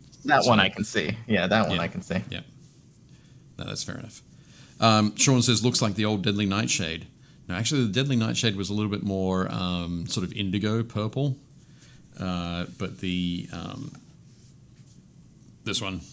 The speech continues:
Speaker 2: these two are very much, um, green, that dark sort of green, sort of. There we go. Might just be the camera changing that color there. Um,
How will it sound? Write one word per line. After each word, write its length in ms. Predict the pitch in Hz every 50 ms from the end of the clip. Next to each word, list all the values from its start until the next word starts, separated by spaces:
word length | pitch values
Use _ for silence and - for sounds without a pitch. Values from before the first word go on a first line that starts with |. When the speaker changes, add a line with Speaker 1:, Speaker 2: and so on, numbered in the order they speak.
| - - - - - - - - - - - - - - -
Speaker 2:
these 160 | - 95 95
two 120 | - 98 90
are 60 | 90
very 240 | 87 101 95 90 85
much, 380 | 85 87 85 - - - - -
um, 440 | 92 90 85 82 85 87 - - - - - -
green, 480 | - 98 87 82 80 80 80 78 78 - - - - - - - - - - - - - - - - - -
that 140 | - - -
dark 240 | - 127 - - -
sort 140 | - 101 104
of 40 | -
green, 380 | - 127 - 101 - 85 92
sort 180 | - - - -
of. 240 | - - - - - - - - - - - - - - -
There 100 | - - -
we 80 | -
go. 140 | - 110 113 - - - - - - - - - - - - - - - - - - - - - - - - - - - - -
Might 140 | 101 92 -
just 160 | - - -
be 80 | 101 85
the 80 | 78
camera 440 | - - - 85 80 85 85 82 80 - - - - - - - - - - - - - - - - - - - - - - - - -
changing 300 | - - 90 80 - 87 87
that 120 | - -
color 220 | - 98 92 92 90
there. 200 | 90 90 87 - - - - - - - - - - - - - - - - - - - - - - - - - - - - - - - - - - - - - - - - - - - - - - - - - - -
Um, 440 | 120 110 101 101 101 98 - -